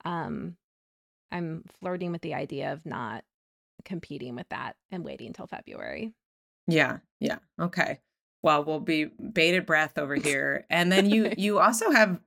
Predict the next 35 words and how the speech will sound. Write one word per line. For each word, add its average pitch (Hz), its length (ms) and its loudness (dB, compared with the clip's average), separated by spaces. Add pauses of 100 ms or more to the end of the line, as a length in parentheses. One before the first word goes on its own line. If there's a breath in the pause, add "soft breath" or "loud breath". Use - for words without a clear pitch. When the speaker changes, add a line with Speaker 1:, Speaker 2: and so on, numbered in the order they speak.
Speaker 2:
you 180 200 2
have 220 200 4
two 262 180 4
more 247 200 6
books - 560 0 (160)
on 180 180 6
the 160 80 4
way, 170 560 2 (360)
right? 202 460 6
Uh, 165 240 2
a - 60 -6
picture 196 340 -2
book 277 240 0 (140)
about 214 300 4
families 220 380 2
with 214 140 -2
disabilities, 214 680 0
and 160 320 2
we 170 200 4
could 165 120 -2
do 147 100 0
another 151 300 2
episode 151 420 0
about - 340 0 (300)
picture 160 300 0
books - 420 -2
and 143 160 -2
children's 147 380 -4
books - 280 -4
and 156 140 -4
how 156 140 -2
they 160 160 0
Speaker 1:
Yeah. 226 240 -10
Speaker 2:
portray 160 340 -2
disability, 180 680 -2